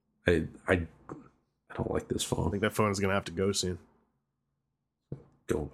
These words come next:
Speaker 1: the garbage.
Speaker 2: It's starting some trouble with you. Um, but yeah, Seth, I hope, I hope if, if you, if you get the inclination, um, that if you check this out, it's, it's, uh, it's a fun thing. It's a, it's a, it's a light, fun show with some cool character design,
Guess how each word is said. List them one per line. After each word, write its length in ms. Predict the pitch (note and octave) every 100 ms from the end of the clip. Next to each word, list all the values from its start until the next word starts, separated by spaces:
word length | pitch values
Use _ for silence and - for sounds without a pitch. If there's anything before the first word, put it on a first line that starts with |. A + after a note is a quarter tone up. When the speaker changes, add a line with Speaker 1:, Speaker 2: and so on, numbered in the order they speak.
| -
Speaker 1:
the 60 | -
garbage. 440 | D2 E2 E2+ E2+ - -
Speaker 2:
It's 160 | -
starting 400 | - - G#2 G2+
some 200 | G2+ F#2+
trouble 360 | F2+ - G#2+ G2+
with 220 | F#2 -
you. 120 | C3 B2+ - - _ _ - - - - - _ _ _ _ _ _ _ _ _ _ _ -
Um, 600 | G2+ A2 G#2+ G#2 G2+ G2+ - _ _ _ _ _ _
but 80 | -
yeah, 120 | A3+
Seth, 260 | F#3+ A3+ F#3+
I 60 | F#3
hope, 260 | G#3+ A3+
I 60 | -
hope 220 | A#3 A#3
if, 180 | G3 -
if 200 | D#3 E3
you, 200 | E3 D#3
if 160 | D#3 C#3
you 80 | C#3+
get 220 | D3+ -
the 120 | C#3+
inclination, 680 | D3 D3+ C3+ C3 B2+ A2+ G2+ _ -
um, 420 | G#2+ G#2+ G#2 G2+
that 140 | G#2 G#2+
if 80 | A2
you 80 |
check 200 | G#2+ A#2
this 160 | - G2
out, 160 | A2+ G2+
it's, 280 | - - - _ _ -
it's, 280 | G2 - -
uh, 100 | G#2
it's 220 | F2+ F#2+
a 40 | -
fun 240 | - G#2+
thing. 200 | G2+ G#2+
It's 140 | G2+ -
a, 120 | A#3+
it's 160 | A#3+ -
a, 180 | F#3+ D#3 - _ _ -
it's 80 |
a 40 | F3
light, 340 | E3 G#3 -
fun 280 | - F#3 E3+
show 300 | D#3 D#3 C3+
with 120 | B2+
some 160 | - A2+
cool 340 | - C3+ B2 A2+
character 380 | - A#2 A2
design, 500 | G#2+ G2+ A2 A2 G#2+